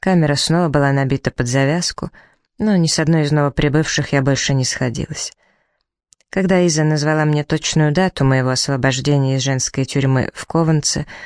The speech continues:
я закрылась как в коконе, готовя себя к изменению в своей судьбе.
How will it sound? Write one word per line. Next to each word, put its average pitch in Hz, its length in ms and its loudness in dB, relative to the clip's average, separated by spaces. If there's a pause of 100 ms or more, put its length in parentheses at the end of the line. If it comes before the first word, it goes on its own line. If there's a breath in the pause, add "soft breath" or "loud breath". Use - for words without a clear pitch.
(420 loud breath)
я 190 200 2
закрылась 156 540 0
как 135 180 -2
в - 140 -12
коконе, 151 480 0 (340 loud breath)
готовя 165 380 2
себя 147 320 -2
к - 100 -6
изменению 139 640 2
в - 60 -4
своей 127 320 -2
судьбе. - 480 -8